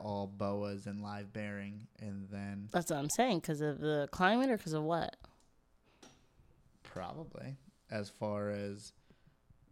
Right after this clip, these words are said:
Speaker 1: they're in, yeah, but that's not necessarily even true.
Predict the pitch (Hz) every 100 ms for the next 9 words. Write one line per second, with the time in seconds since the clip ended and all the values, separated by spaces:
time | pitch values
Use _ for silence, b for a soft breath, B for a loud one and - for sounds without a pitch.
0 | - - 127 110 107 104 101 104 - b
1 | b - 143 147 135 110 113 120 135 123
2 | 98 110 - - 107 104 104 104 98 98
3 | - 117 127